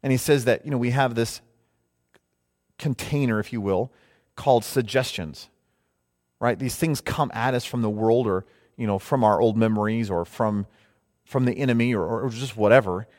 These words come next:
And it's like it knocks on our door and it presents itself. It suggests itself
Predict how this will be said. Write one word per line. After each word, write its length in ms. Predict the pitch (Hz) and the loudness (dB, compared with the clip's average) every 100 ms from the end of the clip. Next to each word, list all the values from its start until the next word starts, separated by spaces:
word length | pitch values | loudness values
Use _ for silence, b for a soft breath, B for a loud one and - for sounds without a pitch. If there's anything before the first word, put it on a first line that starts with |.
| b | b
And 80 | 135 | -4
it's 100 | 131 | 2
like 100 | 135 | 2
it 80 | 117 | 4
knocks 320 | 123 151 - | 6 4 4
on 80 | 113 | -2
our 100 | 104 | -2
door 360 | 120 123 101 - | 0 2 2 2
and 100 | 131 | -2
it 240 | 110 _ | -4 _
presents 520 | - 151 120 165 202 | -4 -2 2 2 2
itself. 320 | 127 - 90 | -4 -4 -4
It 80 | 98 | -6
suggests 760 | - 143 107 185 190 - - - - | -4 -4 2 2 2 -4 -14 -16 -4
itself 540 | 135 - - 107 - | -4 0 2 2 0